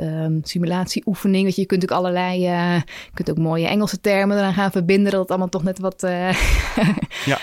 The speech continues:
Speaker 1: wat
Speaker 2: dat,
Speaker 1: aantrekkelijker
Speaker 2: daar moet je
Speaker 1: klinkt
Speaker 2: ook over
Speaker 1: dan, dan
Speaker 2: nadenken.
Speaker 1: een spelletje. <laughs>
Speaker 2: Hoe zet je het in het rooster?
Speaker 1: Ja.
Speaker 2: Ja, ook heel belangrijk.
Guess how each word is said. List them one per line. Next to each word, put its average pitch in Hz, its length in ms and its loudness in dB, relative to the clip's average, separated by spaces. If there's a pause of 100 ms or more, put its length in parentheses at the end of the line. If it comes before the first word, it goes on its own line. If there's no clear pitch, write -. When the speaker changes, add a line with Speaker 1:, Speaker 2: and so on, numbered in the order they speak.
(140)
Speaker 1:
wat 185 180 0
Speaker 2:
dat, - 40 -6
Speaker 1:
aantrekkelijker 185 600 2
Speaker 2:
daar 147 80 4
moet 196 80 2
je 190 60 6
Speaker 1:
klinkt 190 200 4
Speaker 2:
ook 185 60 6
over 190 120 4
Speaker 1:
dan, 127 100 4
dan - 0 -
Speaker 2:
nadenken. 185 280 4
Speaker 1:
een 180 80 2
spelletje. 185 440 0 (280)
<laughs> 190 240 2
Speaker 2:
Hoe 131 100 2
zet 123 200 0
je 123 60 0
het 117 80 -4
in 113 60 2
het 107 100 0
rooster? 107 520 -4
Speaker 1:
Ja. 202 200 2
Speaker 2:
Ja, 120 160 0 (280)
ook 110 200 -4
heel 104 120 -2
belangrijk. 98 560 -4